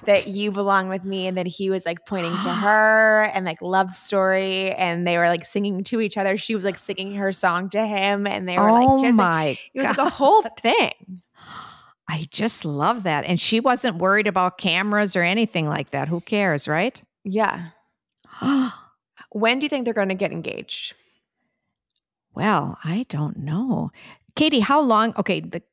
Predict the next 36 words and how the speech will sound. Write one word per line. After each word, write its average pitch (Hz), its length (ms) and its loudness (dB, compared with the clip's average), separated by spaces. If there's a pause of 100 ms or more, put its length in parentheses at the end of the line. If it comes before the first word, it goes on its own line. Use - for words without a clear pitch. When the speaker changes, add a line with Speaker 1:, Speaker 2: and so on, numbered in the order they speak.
Speaker 2:
question 220 380 0
Speaker 1:
Well, 240 120 6
Speaker 2:
is 160 80 2
Speaker 1:
'cause 277 140 6
Speaker 2:
how 226 100 6
Speaker 1:
now 240 240 6
he's 247 380 -2
going 208 280 4
on 185 160 -2
tour 196 300 -2
with 170 140 -6
her. 208 340 -4 (720)
Speaker 2:
That's 196 260 -2
what 190 120 0
I 185 60 0
was 185 140 -4
gonna 190 180 0
a-, 160 160 -2 (220)
oh, 220 640 2 (240)
of 147 320 -8
Speaker 1:
Mm-hmm. 196 200 -4
Speaker 2:
course. 220 760 0 (260)
Speaker 1:
Mm-hmm. 190 380 -12 (380)
Speaker 2:
<gasps> 320 360 0
So 202 200 0
maybe 202 260 4
he's 214 200 -2
going 208 200 2
to 185 60 0
Australia 220 720 -2
now 156 180 0
with 170 200 -6
her. 269 360 -6 (1080)
Speaker 1:
I 196 100 -8
don't 185 160 -10
know. 208 340 -12